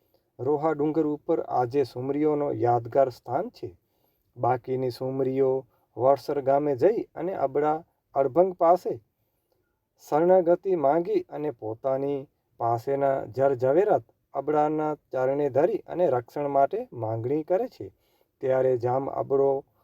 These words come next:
દાગીનાનો પ્રલોભન સ્વીકાર્યા વગર સુમરીઓના રક્ષણ કરી આપેલ. જામ અબડાએ સુમરીના રક્ષણ માટે બોતેર દિવસ અલાઉદ્દીન સામે લડાઈ લડી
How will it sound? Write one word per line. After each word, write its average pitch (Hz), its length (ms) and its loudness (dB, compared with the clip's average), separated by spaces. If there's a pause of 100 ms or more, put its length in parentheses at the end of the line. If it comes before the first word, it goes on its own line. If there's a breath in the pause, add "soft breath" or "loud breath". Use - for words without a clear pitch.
(180)
દાગીનાનો 160 800 0 (400)
પ્રલોભન 175 600 4
સ્વીકાર્યા 165 640 0
વગર 151 340 2 (600)
સુમરીઓના 151 600 0
રક્ષણ 175 520 -2 (200)
કરી 160 280 0
આપેલ. 139 480 -2 (920)
જામ 127 320 -2
અબડાએ 135 580 2
સુમરીના 139 760 -2
રક્ષણ 135 380 -4
માટે 135 420 -2
બોતેર 175 500 0
દિવસ 202 300 0 (460)
અલાઉદ્દીન 165 560 2
સામે 151 440 -4 (180)
લડાઈ 120 420 0
લડી 175 380 2